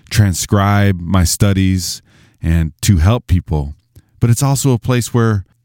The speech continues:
my son can lean on in the future. This is timeless. This is something that'll live forever once it's placed on the internet. And whether it's heard today or whether it's heard ten years from now,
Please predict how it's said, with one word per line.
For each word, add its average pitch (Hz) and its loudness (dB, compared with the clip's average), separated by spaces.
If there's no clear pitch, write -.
my 113 0
son 156 -2
can 101 0
lean 85 0
on 82 0
in 85 0
the 87 -2
future. 82 -2
This 117 2
is 110 0
timeless. 120 0
This 98 -2
is 101 -2
something 117 -2
that'll 104 2
live 110 2
forever 110 0
once 95 0
it's 107 -6
placed 104 -2
on 92 2
the 87 2
internet. 82 0
And 104 2
whether 113 2
it's - -4
heard 107 2
today 107 2
or 90 0
whether 104 2
it's - -2
heard 104 2
ten 107 2
years 104 2
from 90 -2
now, 78 -4